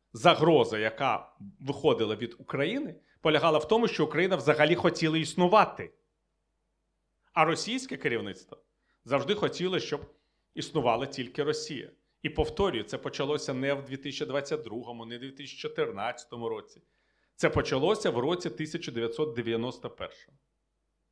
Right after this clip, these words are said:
І історію цих наших стосунків можна довго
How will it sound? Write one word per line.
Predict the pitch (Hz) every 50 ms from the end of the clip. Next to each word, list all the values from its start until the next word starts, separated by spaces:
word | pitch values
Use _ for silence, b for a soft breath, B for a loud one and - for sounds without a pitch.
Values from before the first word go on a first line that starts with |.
| _ _ _ _ _ _ _ _ _ _ _ _ b b b b b b -
І | 165 151 151 123 - - - _ _
історію | - 180 147 - - - 190 208 220 208 165 139
цих | - - 151 135 -
наших | 143 143 135 - - 123
стосунків | - - - 135 - - 185 202 196 - 156 120
можна | 123 139 131 - 127 117
довго | 117 143 131 113 92 104 107 -